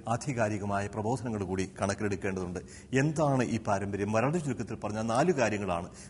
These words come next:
പാരമ്പര്യങ്ങൾ കൊണ്ട് അർത്ഥമാക്കുക. ഒന്ന്, സാർവത്രിക സൂനഹദോസുകളുടെ പ്രഖ്യാപനങ്ങൾ. രണ്ട്, പുരാതന പൂർവിക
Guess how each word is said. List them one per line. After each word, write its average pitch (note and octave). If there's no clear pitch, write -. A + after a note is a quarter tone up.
പാരമ്പര്യങ്ങൾ A2
കൊണ്ട് G#2
അർത്ഥമാക്കുക. G2+
ഒന്ന്, D3
സാർവത്രിക C#3
സൂനഹദോസുകളുടെ A2
പ്രഖ്യാപനങ്ങൾ. G2
രണ്ട്, C#3+
പുരാതന D#3+
പൂർവിക D3+